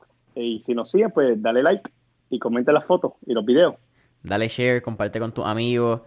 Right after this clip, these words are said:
Speaker 2: Yo tengo una estadía pendiente que voy a hablarlo porque en verdad me quiero quedar en el de Rincón. Ese tiny house está espectacular.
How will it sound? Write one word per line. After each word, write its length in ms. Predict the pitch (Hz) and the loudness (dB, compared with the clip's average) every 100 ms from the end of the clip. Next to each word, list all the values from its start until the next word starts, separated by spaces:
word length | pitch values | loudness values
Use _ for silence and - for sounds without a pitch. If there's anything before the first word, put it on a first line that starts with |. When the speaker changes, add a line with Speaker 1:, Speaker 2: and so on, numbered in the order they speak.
| _ _ _ _ _ _ | _ _ _ _ _ _
Speaker 2:
Yo 140 | - 113 | -6 -2
tengo 160 | 131 | 0
una 80 | 139 | 0
estadía 340 | 135 131 123 120 | -2 0 0 0
pendiente 540 | 113 107 123 123 120 | -2 -4 -4 -4 -4
que 260 | 113 104 98 | -2 -2 -2
voy 220 | 95 104 | -2 0
a 40 | |
hablarlo 400 | 110 117 117 117 | 0 0 -2 -2
porque 220 | 107 101 | -4 -6
en 80 | 104 | -4
verdad 200 | 98 104 | -2 -2
me 80 | 110 | -2
quiero 220 | 98 110 | -2 -2
quedar 180 | 95 107 | 0 -2
en 80 | 107 | -2
el 100 | 104 | -2
de 80 | 104 | -2
Rincón. 600 | 101 92 - 120 123 123 | -4 -6 -4 -2 -4 -6
Ese 240 | 95 104 117 | -8 -6 -4
tiny 340 | 113 117 113 | -4 -4 -4
house 280 | 117 117 113 | -2 -2 -4
está 380 | - 104 110 107 107 | -6 -4 -2 -2 -2
espectacular. 880 | 123 - 92 - 113 95 98 110 | -6 -6 -10 -4 -4 -2 0 0